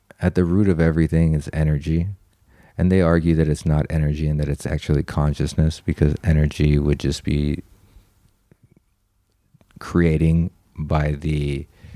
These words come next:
um, by a set pattern, whereas they say consciousness, um, is what it is, but let's say it's energy. They say everything at its root is energy. We've seen that with string theory as well. Um, now,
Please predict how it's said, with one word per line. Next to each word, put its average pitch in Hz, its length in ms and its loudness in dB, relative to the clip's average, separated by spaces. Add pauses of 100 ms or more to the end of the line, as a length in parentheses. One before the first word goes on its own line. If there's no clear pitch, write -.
(440)
um, 73 560 -4 (760)
by - 120 0
a 69 100 0
set - 340 -6
pattern, 76 460 -4 (400)
whereas 76 280 2
they 76 100 2
say 73 200 0
consciousness, - 880 -2 (160)
um, - 320 -4
is 82 180 -2
what 85 160 2
it 85 100 0
is, 110 120 2
but 110 120 0
let's 131 180 0
say 82 160 2
it's 76 160 0
energy. 76 400 -4 (540)
They 113 80 2
say 90 400 2
everything 113 420 2
at 90 120 4
its 80 180 0
root 76 240 -2
is 78 140 -2
energy. 73 420 0
We've 101 300 0
seen 87 360 2
that 80 200 4
with 78 120 4
string 78 380 2
theory 82 400 4
as 76 160 0
well. 73 280 0 (760)
Um, 76 480 2 (880)
now, 82 540 2